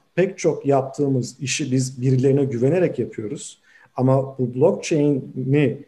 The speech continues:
e, merkezine almış projelerin çıkmasıyla beraber artık pek çok iş, e, bir başkasına güvenmeden sadece, e,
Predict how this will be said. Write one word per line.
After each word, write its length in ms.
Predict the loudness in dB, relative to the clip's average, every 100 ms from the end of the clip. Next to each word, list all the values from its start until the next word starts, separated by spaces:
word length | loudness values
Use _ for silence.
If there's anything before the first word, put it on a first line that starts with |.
| _ _ _
e, 40 | -4
merkezine 840 | -2 -2 -4 -2 0 2 2 2
almış 680 | 2 -2 0 0 -2 -4 -4
projelerin 380 | 0 2 2 -2
çıkmasıyla 460 | -6 -8 -6 -2 2
beraber 260 | 2 2
artık 480 | 0 -2 -4 -6 -16 _
pek 200 | 0 0
çok 220 | -2 -2
iş, 360 | -2 -4 -6 -14 _ -2
e, 380 | 2 2 2 -2
bir 120 | 0
başkasına 520 | 2 2 -2 -2 -2
güvenmeden 600 | 0 0 2 2 2 0
sadece, 580 | -2 0 0 2 0 0 -6 -20 _ _
e, 80 | 0